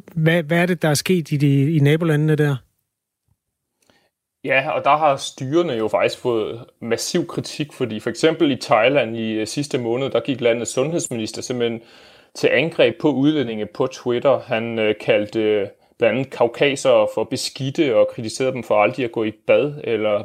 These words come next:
Speaker 2: bære masker, og, øh, han har sagt, at sådan offentligt igen på Twitter, at, øh, thailændere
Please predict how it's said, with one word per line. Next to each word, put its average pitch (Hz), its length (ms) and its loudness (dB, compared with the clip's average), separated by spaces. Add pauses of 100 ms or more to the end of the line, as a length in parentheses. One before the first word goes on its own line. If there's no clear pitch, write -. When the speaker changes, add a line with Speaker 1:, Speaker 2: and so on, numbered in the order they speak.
(100)
Speaker 2:
bære 107 180 2
masker, 107 420 -4
og, 107 420 4
øh, 101 200 0 (1000)
han 117 100 0
har 110 80 -2
sagt, - 360 2
at 120 300 2
sådan 123 200 -8
offentligt 120 480 0
igen 131 140 0
på 135 60 -12
Twitter, 135 360 0
at, 110 280 4
øh, 117 80 -4
thailændere 120 480 -2